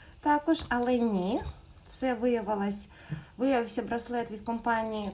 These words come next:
Coro. Він дуже класний, мені дуже подобається його дизайн, але, але, на жаль,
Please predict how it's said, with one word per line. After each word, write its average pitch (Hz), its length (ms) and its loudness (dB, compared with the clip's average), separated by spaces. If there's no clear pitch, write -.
Coro. 311 400 2
Він 240 160 0
дуже 226 300 -4
класний, 202 680 -4
мені 208 240 -6
дуже 220 240 -6
подобається 196 640 -6
його 196 220 -6
дизайн, 262 600 0
але, 262 500 0
але, 185 420 -2
на 220 120 -4
жаль, 285 300 2